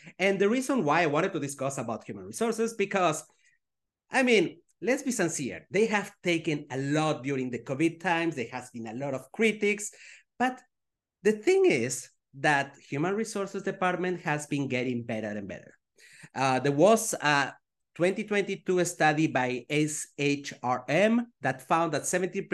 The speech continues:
seventy-three percent of employees believe that H R is making a positive impact in the workplace. Well, that is positive.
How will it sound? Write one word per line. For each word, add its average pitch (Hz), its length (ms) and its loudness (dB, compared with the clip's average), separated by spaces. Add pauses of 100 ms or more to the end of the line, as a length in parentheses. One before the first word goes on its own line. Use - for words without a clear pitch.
(480)
seventy-three 180 500 0
percent 156 440 -2
of 139 120 -4
employees 180 480 -2
believe 185 380 0
that 165 200 0
H 175 280 0
R 175 160 4
is 170 160 0
making 165 720 2 (180)
a 135 80 -10
positive 160 460 0
impact 160 380 2
in 151 80 4
the 160 100 4
workplace. 214 640 0 (360)
Well, 101 360 -6 (140)
that 127 180 -4
is 151 100 -8
positive. 262 440 -4